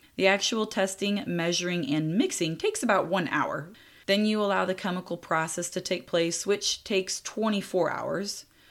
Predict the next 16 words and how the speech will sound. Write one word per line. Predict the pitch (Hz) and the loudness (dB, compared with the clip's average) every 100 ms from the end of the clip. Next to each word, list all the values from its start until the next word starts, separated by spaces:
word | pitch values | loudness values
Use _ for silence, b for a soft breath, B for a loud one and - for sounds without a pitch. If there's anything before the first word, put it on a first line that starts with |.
| b b | b b
Most | 190 214 262 262 | 0 2 2 0
kits | - 240 - | -2 -4 0
include | 226 226 214 | -2 0 0
a | 202 | 2
dial | 180 175 196 | 2 4 2
timer | - 196 214 | 2 -2 0
to | - 180 | -2 -2
shut | - 165 - | 0 -2 0
off | 156 170 | -2 -2
the | - | -2
mixing | 202 196 208 208 | -2 -2 -4 -2
pump | 214 214 - | -2 0 -2
at | 190 | -4
the | 185 | -4
proper | - 185 190 | -2 -2 -2
time, | 190 180 196 | -2 -2 -2